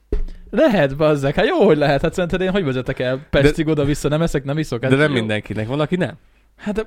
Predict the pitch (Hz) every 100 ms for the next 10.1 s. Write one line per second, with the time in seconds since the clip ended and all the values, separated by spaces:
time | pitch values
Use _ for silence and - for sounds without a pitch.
0 | _ 214 - _ - 175 175 143 139 185
1 | 196 220 - 214 170 113 - 113 - 151
2 | 170 175 - 165 - 190 - 143 156 170
3 | 156 165 185 170 170 170 160 170 156 156
4 | 139 110 107 104 - 117 - _ _ _
5 | _ _ - - _ - 165 151 202 190
6 | 151 135 - 120 120 - 196 185 147 147
7 | 143 143 135 - 139 131 139 127 120 131
8 | 123 117 135 113 110 131 131 131 - 131
9 | 123 127 135 131 139 139 117 113 107 95